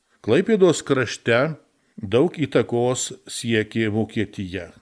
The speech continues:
Ir Vokietijos politikai, net ir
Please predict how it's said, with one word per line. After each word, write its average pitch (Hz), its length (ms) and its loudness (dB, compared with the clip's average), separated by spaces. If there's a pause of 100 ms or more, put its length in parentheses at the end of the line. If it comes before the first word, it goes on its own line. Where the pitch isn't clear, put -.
(560)
Ir 110 240 0 (160)
Vokietijos 104 920 -6 (420)
politikai, 147 880 -2 (520)
net 107 500 0
ir 101 160 -4